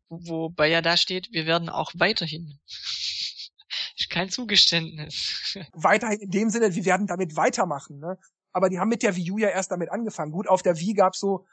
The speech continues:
Speaker 2: verhalten mal so, so alle Jubeljahre mal so ein, so ein Patch oder irgendwas. Aber selbst, ich glaub, für, für Zelda gab's irgendwann mal ein Patch, weil irgendwas nicht funktioniert hat oder so, irgendein Spielstandproblem.
Speaker 1: Ja, da gab's, äh, zwei, drei Bugs.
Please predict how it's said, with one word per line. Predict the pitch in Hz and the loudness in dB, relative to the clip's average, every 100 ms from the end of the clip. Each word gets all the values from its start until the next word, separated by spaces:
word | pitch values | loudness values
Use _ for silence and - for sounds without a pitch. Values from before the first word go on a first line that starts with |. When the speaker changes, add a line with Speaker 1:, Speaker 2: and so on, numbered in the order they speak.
| _ | _
Speaker 2:
verhalten | - 180 143 139 185 226 214 | -4 -2 0 4 6 6 2
mal | 196 185 | 0 2
so, | 180 | 0
so | 175 | -4
alle | - 190 | -4 -2
Jubeljahre | 220 185 175 160 147 185 185 | -2 -2 -2 -2 0 2 2
mal | 147 160 | 0 -2
so | 160 160 | -2 -6
ein, | 156 | -8
so | 147 147 | -6 -6
ein | 147 143 | -6 -12
Patch | - 214 - - | 0 0 0 -6
oder | 160 151 | -4 -2
irgendwas. | 151 156 151 175 - | -2 -4 -2 -2 -2
Aber | 156 156 | -6 0
selbst, | 165 165 | 0 -2
ich | 165 | -6
glaub, | - 165 | 0 0
für, | - 170 | 2 0
für | 160 170 | 2 0
Zelda | 156 143 151 190 175 170 170 _ - _ _ | 0 2 2 4 4 4 0 _ -20 _ _
gab's | 220 170 - | -2 0 0
irgendwann | 175 180 175 170 | -2 -2 -2 -2
mal | 175 | 0
ein | 170 165 | 0 -2
Patch, | - 185 - | -2 -2 2
weil | 160 151 | 2 2
irgendwas | 160 170 160 | -2 -2 -2
nicht | 165 - | -4 -4
funktioniert | 170 - 151 175 202 | -4 -2 0 -2 0
hat | 202 | -2
oder | 185 190 | 0 0
so, | 185 196 214 | 2 2 4
irgendein | 180 170 | 2 2
Spielstandproblem. | - - - - 196 170 175 | 0 -2 -4 0 2 4 6
Speaker 1:
Ja, | |
da | 180 | 6
gab's, | 190 170 - - | 6 4 -2 -4
äh, | 156 | -8
zwei, | 156 - 160 | -6 -2 -2
drei | 170 156 | -2 -6
Bugs. | 156 156 180 - - | -4 -6 -8 -12 -14